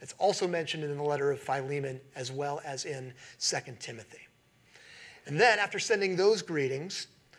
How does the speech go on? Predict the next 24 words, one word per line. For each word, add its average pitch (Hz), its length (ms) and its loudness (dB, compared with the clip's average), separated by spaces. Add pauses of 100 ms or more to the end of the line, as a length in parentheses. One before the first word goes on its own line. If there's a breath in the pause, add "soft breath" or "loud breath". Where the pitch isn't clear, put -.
(280 loud breath)
Paul 151 220 0
extends 160 360 -4
personal 208 420 -2
greetings 151 360 -4
to - 100 -12
two 165 240 -8
church - 400 -2
leaders 127 560 -4 (440 soft breath)
in 147 200 -4
the 135 220 -6
Colossae 135 760 -4
area, 127 360 -4 (420 loud breath)
a 147 80 -2
woman 156 260 0
named 147 240 2
Nympha, 185 460 2 (720 loud breath)
who 151 220 4
was 143 200 -4
hosting 165 380 0
a 143 40 -2
church 165 320 0
in 160 60 -6
her 127 100 -6
home 185 400 -4